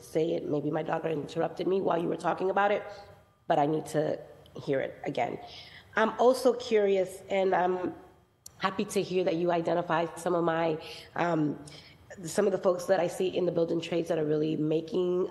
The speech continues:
a concerted effort to increase their diversity. In fact, um, local, um, I B W one oh three is one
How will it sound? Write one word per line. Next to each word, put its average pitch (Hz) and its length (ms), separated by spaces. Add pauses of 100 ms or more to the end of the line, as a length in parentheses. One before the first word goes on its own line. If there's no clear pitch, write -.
a - 20
concerted 170 460
effort 175 340
to 175 100
increase 170 440
their 165 100 (100)
diversity. 170 540 (500)
In 175 140
fact, 156 460
um, 165 340 (360)
local, 175 420
um, 165 380
I 185 180
B 175 120
W 175 360 (140)
one 170 80
oh 160 80
three 180 380 (220)
is 170 140
one 175 320